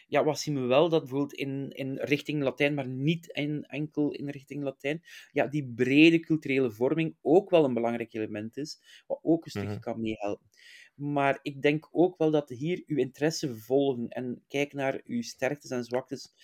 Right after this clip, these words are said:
Speaker 1: naar uw capaciteiten, dat dat misschien nog een beter idee is.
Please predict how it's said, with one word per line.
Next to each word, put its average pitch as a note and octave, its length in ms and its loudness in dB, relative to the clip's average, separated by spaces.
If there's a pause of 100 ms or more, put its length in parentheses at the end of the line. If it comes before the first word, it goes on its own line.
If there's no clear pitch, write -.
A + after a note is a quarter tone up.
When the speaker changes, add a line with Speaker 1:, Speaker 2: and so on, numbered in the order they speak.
(160)
Speaker 1:
naar C3 120 -2
uw B2 60 -8
capaciteiten, - 680 -6 (200)
dat - 120 -16
dat - 100 -10
misschien E3 380 -10
nog D3 120 -8
een B2 140 -12
beter A#2 240 -8
idee F2 320 -16
is. - 240 -20